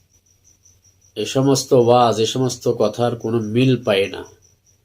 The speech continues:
এদের কাজকর্মের দ্বারা আমরা বিভ্রান্তির মধ্যে পড়ে যাই। তাহলে আমরা কোন সমস্ত আলেমদেরকে মানব? এত বড় বড় আলেম, এত বড় বড় বক্তা, মুহাদ্দিস, মুফাসসির,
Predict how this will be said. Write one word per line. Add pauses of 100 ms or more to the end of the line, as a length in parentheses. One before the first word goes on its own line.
(260)
এদের
কাজকর্মের
দ্বারা
আমরা
বিভ্রান্তির
মধ্যে
পড়ে
যাই। (1200)
তাহলে
আমরা
কোন
সমস্ত
আলেমদেরকে
মানব? (960)
এত
বড়
বড়
আলেম,
এত
বড়
বড়
বক্তা, (1200)
মুহাদ্দিস,
মুফাসসির,